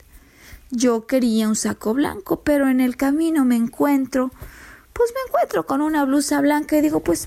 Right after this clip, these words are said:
pues, ¿por qué no? Si a lo mejor luego ni me alcance. Yo quería la pareja más increíble,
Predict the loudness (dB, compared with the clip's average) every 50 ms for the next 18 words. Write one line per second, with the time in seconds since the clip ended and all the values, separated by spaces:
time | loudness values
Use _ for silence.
0 | -4 -2 -2 -2 -2 -2 -2 -2 -2 -2 0 -2 -2 -2 -2 -6 -2 -2 -2 -2
1 | 0 0 0 0 0 -2 -4 -4 -2 -2 0 0 0 0 0 0 2 4 4 4
2 | 4 4 4 2 2 0 -2 -2 -2 -2 -2 -2 -4 -4 -4 -4 -4 -6 -4 -2
3 | -4 -4 -4 -8 -16 -20 -20 -20 -20 -20 -18 -18 -16 -14 -14 -14 -14 -16 -16 -6
4 | -2 -2 -2 0 0 0 0 2 2 2 2 2 0 -2 -4 -4 -4 -4 -4 -4
5 | -4 -6 -8 -8 -6 -6 -6 -6 -6 -4 -6 -6 -6 -2 0 0 2 2 2 4
6 | 4 4 4 6 6 6 6 4 4 4 4 4 4 2 2 2 -2 -6